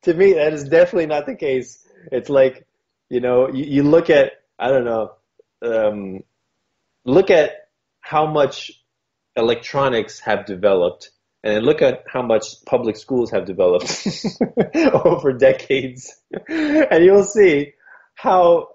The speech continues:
how slowly something gets, um, how slowly something improves and progresses when there's no competition, when there's just a monopoly, right? Whereas when there is competition, you see people just, you know, inventing new things, improving things, making it cheaper, making it faster, making it smaller.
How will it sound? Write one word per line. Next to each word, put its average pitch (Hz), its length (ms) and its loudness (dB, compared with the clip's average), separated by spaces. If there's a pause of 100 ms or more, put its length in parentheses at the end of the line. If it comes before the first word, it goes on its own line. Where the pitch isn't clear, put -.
how - 260 -6
slowly 151 840 0 (200)
something 143 560 -4
gets, 120 380 0 (120)
um, 98 460 -4 (100)
how 151 180 -8
slowly 160 260 -2
something 131 320 -2
improves 120 440 -2
and 110 120 -2
progresses 104 760 -2 (120)
when 156 140 4
there's 190 140 6
no 214 100 4
competition, 196 600 -2 (360)
when 147 160 -2
there's 170 140 0
just 180 160 -2
a 190 40 0
monopoly, 180 640 0 (220)
right? 139 240 0 (180)
Whereas 131 240 4
when 135 160 0
there 147 160 4
is 190 120 2
competition, 131 720 -4 (440)
you 160 240 -6
see 165 320 -2
people 139 640 0 (120)
just, - 440 -8
you 127 140 0
know, 127 260 2
inventing 127 640 -2
new 147 180 2
things, 147 340 0
improving 135 500 -2
things, 135 220 0
making 110 260 -2
it 92 120 -6
cheaper, 156 400 0
making 104 280 -2
it 87 100 -6
faster, 135 460 -4
making 104 260 -2
it 90 100 -8
smaller. 131 640 0